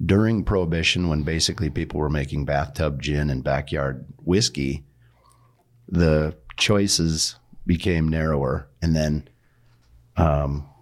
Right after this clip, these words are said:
post-Prohibition, they started making much, much fancier cocktails, uh, and mixed drinks. And at some point, someone said, "Make me one of those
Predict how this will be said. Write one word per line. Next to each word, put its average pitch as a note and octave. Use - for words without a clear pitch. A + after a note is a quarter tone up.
post-Prohibition, E2+
they D#2+
started D#2+
making D#2
much, D2+
much C#2+
fancier C#2
cocktails, -
uh, C#2
and D#2
mixed D2
drinks. -
And F2
at F2
some G2
point, F2+
someone E2+
said, C#2+
"Make G#2
me G#2
one F#2
of F2+
those E2+